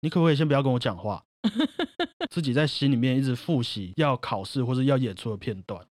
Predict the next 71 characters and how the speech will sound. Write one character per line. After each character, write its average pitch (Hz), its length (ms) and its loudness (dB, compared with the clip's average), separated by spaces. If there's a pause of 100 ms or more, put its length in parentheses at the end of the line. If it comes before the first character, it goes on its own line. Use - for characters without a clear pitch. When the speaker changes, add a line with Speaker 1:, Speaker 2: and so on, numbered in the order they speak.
Speaker 2:
对， 170 240 2
有 175 100 0
点 208 240 -2
闭 208 160 -2
关 170 300 0
那 165 140 0
样， 156 300 -2
都 185 140 -2
不 180 140 -4
跟 175 100 0
人 165 140 0
家 156 140 0
联 143 260 -2
络 147 260 0
了。 - 280 -10
Speaker 1:
我 151 80 4
不 165 60 0
知 208 40 2
道 220 100 6
大 220 140 2
家 214 80 4
有 202 80 6
没 160 80 6
有 165 60 6
看 180 180 4
过 170 140 6
一 - 20 4
个 151 100 6
景 127 240 0
象 143 220 2
是， 139 380 2
有 139 120 2
些 160 140 2
人 175 140 4
会 160 100 4
在 160 160 4
捷 131 240 2
运 147 180 6
上 123 240 0
或 143 140 2
是 151 140 4
无 139 220 4
聊 127 180 2
的 113 80 0
时 113 180 -4
候， 113 240 0
在 135 220 4
空 139 280 2
气 139 200 0
中 123 200 -2
弹 117 220 -4
钢 113 240 -2
琴。 95 240 -8 (160)
Speaker 2:
嗯， 233 560 4
嗯。 185 40 -2
Speaker 1:
或 156 120 4
是 156 240 2
用 160 180 4
自 156 120 -2
己 143 60 2
的 120 100 2
手 104 480 -4
练 143 260 0
习 113 260 -6
小 110 200 -2
提 120 120 -4
琴 117 140 -4
的 113 80 -4
把 95 240 -4
位。 104 300 -6 (180)
Speaker 2:
对。 165 320 0